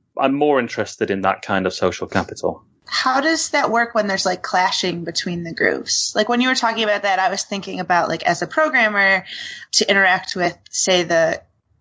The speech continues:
Speaker 2: customer success team is sometimes, like, more clashing because what they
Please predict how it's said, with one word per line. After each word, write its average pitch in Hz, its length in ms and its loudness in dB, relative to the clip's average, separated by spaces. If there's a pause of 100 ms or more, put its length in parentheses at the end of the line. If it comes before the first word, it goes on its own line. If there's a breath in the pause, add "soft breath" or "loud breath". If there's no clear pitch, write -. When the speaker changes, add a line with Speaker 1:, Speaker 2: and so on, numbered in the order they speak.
(120)
Speaker 2:
customer 175 720 2
success - 640 0
team 175 580 -4 (320 loud breath)
is 190 220 2
sometimes, 175 440 0
like, 175 140 -2
more 165 140 2
clashing 202 580 0
because 180 480 -4
what 170 260 2
they 175 600 2